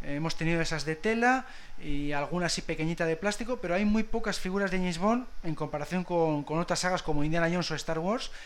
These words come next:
y está muy bien que, que saquen esto. Otra cosa va a ser a ver qué tamaño tiene exactamente,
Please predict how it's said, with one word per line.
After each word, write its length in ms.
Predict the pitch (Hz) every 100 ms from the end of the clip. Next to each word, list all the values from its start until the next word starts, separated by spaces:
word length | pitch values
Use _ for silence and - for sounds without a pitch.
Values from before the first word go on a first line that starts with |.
| - - -
y 80 |
está 220 | 165 - 202
muy 140 | 202
bien 160 | 208 226
que, 300 | 190 165 156
que 100 | 151
saquen 280 | 190 185
esto. 340 | 185 165 139 -
Otra 260 | 190 190 190
cosa 240 | 202 190
va 80 | 185
a 40 | 170
ser 300 | 208 254 - - - -
a 80 |
ver 200 | 147 180
qué 120 | - 175
tamaño 400 | 160 165 170 165
tiene 320 | 190 208 220
exactamente, 840 | - 175 - 175 214 214 240 262